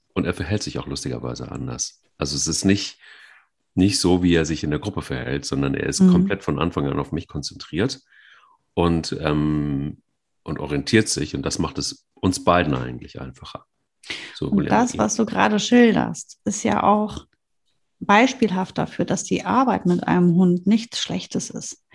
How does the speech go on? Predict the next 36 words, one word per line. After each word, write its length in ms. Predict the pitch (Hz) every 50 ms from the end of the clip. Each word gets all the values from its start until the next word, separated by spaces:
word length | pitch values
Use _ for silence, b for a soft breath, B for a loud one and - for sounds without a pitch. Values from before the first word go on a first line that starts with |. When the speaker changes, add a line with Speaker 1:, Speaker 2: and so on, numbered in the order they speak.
| B B B B B B B B B B B _ -
Speaker 2:
Ähm, 400 | 185 185 180 180 180 170 - - -
das 180 | 180 196 185 -
erklärt 380 | 185 196 - 214 208 226 220 214
das 140 | 214 208 -
sehr 140 | 208 196
gut. 280 | 190 - 240 226 - -
Hunde 240 | 226 226 226 202 -
arbeiten 360 | - 233 277 269 254 - 170
nicht 200 | 170 160 156 -
ungern. 600 | - 180 160 160 160 165 170 196 220 - - 180 185
Es 140 | 190 - -
ist 140 | 269 269 -
nichts 260 | 269 254 - - -
Schlechtes 460 | - - 190 190 - - - 185 -
für 180 | - 151 165 170
sie, 60 | 165
Speaker 1:
Nein, 80 | 165 165
Speaker 2:
wenn 80 | 165 160
Speaker 1:
im 60 | 170
Speaker 2:
man 160 | 175 175 170
mit 140 | 170 165 -
Speaker 1:
Gegenteil. 100 | 180 180
Speaker 2:
ihnen 140 | 180 175 175
arbeitet. 540 | - 175 170 165 170 170 170 - 180 -
Die 60 | - 175
lieben 320 | 185 233 277 254 202 170
das 280 | 170 - - - - -
und 160 | - - -
die 60 | 190
finden 200 | - 233 226 214
das 180 | 214 208 208 -
schön, 220 | - 285 262 196
auch 180 | - 240 254 247
wenn's 180 | 277 269 262 -
Fußarbeit 640 | - 262 269 262 - 202 185 180 180 175 180 -
ist. 300 | - - - - -